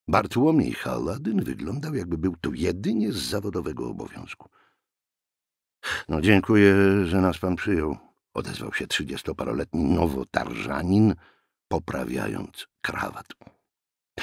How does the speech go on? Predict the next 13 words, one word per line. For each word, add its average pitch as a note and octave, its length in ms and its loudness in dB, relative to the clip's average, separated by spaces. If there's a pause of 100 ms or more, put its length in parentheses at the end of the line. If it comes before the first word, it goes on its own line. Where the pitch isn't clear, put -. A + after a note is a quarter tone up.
(140)
Wiktor G3+ 300 -2
niemal G3+ 280 2
niezauważalnie F#2 840 4
wzruszył - 400 -8
ramionami. - 600 -10 (1400)
„Ale F2 240 2
przeto C#2+ 640 -2 (960)
niż - 180 -10
moja D#2+ 240 2
ewentualna E2 720 0
wycieczka C#2+ 500 -8
na D2 140 -6
Podhale”, E2 480 -10